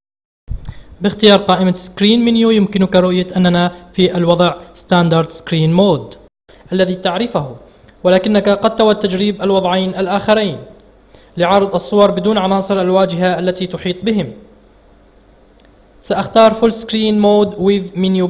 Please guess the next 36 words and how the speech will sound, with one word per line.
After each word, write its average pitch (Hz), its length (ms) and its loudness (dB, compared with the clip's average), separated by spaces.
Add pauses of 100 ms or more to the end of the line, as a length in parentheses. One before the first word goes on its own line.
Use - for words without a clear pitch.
Bar. 208 200 4 (260)
لاحظ 180 340 -2
أن 185 120 -2
لدي 185 300 2
ثلاث 190 280 0
صور 190 280 0
مفتوحة 180 320 -4
حاليًا، 180 560 -2 (500)
وهذا 196 380 4
واضح 202 440 2
من 151 80 -6
خلال 170 240 -2
الشاشة. 202 440 -4 (300)
فإذا 226 380 2
اخترت 220 400 -2 (280)
هذا 208 240 2
النمط 190 380 0
من 156 120 -4
العرض، 185 380 -2 (760)
سأحصل 214 440 -2
على 190 160 2
هذا 196 380 4
العرض 180 380 0
لأحد 190 540 -4
الصور، 180 420 -4 (240)
ومن 196 200 2
هنا 196 240 2
يمكنني 185 580 -2
الضغط 170 340 -2
على 156 180 0
زر 156 180 -2
تاب، 202 380 0 (640)
وهذا 208 420 4
سيخفي 208 520 -2
كل 254 300 -2
اللوحات 190 540 0